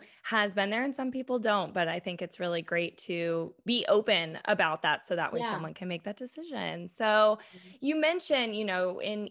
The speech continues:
Speaker 1: eating disorder recovery and your, um, substance abuse disorder, you
Speaker 2: Yeah.
Speaker 1: were kind of trying to find, uh, recovery for both of those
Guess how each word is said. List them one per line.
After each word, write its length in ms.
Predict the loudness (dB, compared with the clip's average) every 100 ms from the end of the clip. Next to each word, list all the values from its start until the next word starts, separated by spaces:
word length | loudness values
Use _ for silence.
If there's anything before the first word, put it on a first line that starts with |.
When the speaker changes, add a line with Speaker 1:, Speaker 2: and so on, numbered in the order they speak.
| -6
Speaker 1:
eating 260 | -2 0 0
disorder 380 | -2 -2 -2
recovery 640 | -2 -2 -2 0 0 0 -4
and 460 | -2 -2 -2 -4
your, 500 | -2 0 2 0 -2 -4
um, 320 | -4 -6 -8
substance 800 | -4 2 2 2 0 -2 -4 -10 -12 _ -20 _ -12 -2
abuse 440 | -2 2 0 0 -4
disorder, 640 | -6 -2 0 2 0 -2 -8
you 320 | -10 -4 0
Speaker 2:
Yeah. 220 | 2 4
Speaker 1:
were 440 | 4 6 6 4 2 -6 -4
kind 220 | 2 2
of 80 | 2
trying 340 | 2 2 2
to 80 | 0
find, 880 | -2 0 2 4 4 2 0 -4 -10 _ _ _ _ _ _ _ 0
uh, 240 | 2 2 0
recovery 600 | 0 2 2 4 2 0
for 160 | 0
both 300 | 2 2 2
of 100 | 0
those 220 | 0 0